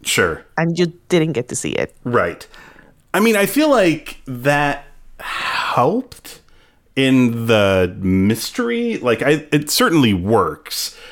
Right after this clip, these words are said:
Speaker 2: It
Speaker 1: Like,
Speaker 2: helps speed things along, I
Speaker 1: yeah.
Speaker 2: guess.
Speaker 1: And, and they can't,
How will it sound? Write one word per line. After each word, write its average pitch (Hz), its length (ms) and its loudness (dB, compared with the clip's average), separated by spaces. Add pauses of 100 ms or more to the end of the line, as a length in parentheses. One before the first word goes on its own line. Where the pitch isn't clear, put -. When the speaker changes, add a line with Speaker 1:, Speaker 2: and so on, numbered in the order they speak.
(120)
Speaker 2:
It 190 80 2
Speaker 1:
Like, 247 100 2
Speaker 2:
helps - 340 -2 (200)
speed 220 380 -4
things 190 240 -2
along, 147 400 -2 (140)
I 143 60 0
Speaker 1:
yeah. 92 300 0
Speaker 2:
guess. - 160 -6
Speaker 1:
And, 165 200 0
and 180 200 2
they 165 100 4
can't, 180 540 -2